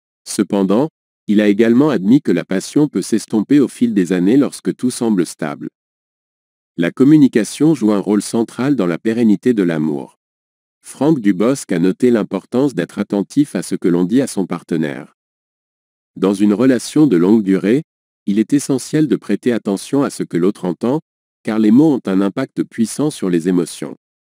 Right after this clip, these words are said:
La communication ouverte et honnête permet de maintenir la connexion émotionnelle qui sous-tend une relation amoureuse durable. Franck Dubosc et sa femme Danielle, qui partagent une relation de longue date,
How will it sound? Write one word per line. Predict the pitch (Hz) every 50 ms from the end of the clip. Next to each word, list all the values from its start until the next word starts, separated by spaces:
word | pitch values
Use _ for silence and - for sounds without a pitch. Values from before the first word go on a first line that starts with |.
| _ _ _ _ _ _ _ _ _ _ _ _ -
La | 87 87
communication | - - 131 139 156 156 147 131 - - 107 95 - - 139 139 123 104
ouverte | 90 90 113 120 - - - 90
et | 87
honnête | 82 85 98 110 139 - - - -
permet | 107 95 92 110 127 131
de | 101 95
maintenir | 82 85 104 113 - 120 110 113 131 139
la | 117 90 82
connexion | - - 98 104 101 - - - 135 123
émotionnelle | 107 92 90 92 90 - - 95 90 95 104 131 147 143
qui | - - -
sous-tend | - - 117 - - 151 160 147
une | 110 90
relation | 82 98 101 101 92 - - - 127 120
amoureuse | 104 90 92 98 90 101 101 92
durable. | 87 87 85 71 67 69 65 - - - - _ _ _ _ _ _ _ _ _ _ _ _ _ _ _ _ _ _ _
Franck | _ - - - 135 143 165 156
Dubosc | 117 101 98 87 101 107 123 143 - - -
et | 85
sa | - - 87 78
femme | - - 98 98 95
Danielle, | 92 87 85 87 92 101 117 139 147 160 - _ _ _ _ _ _
qui | _ - 101
partagent | - 123 127 - - 143 151 135 104
une | 101 92 78
relation | 92 95 98 95 - - - 131 131
de | 101 90
longue | 78 85 92 98 92
date, | 82 95 113 151 - _ -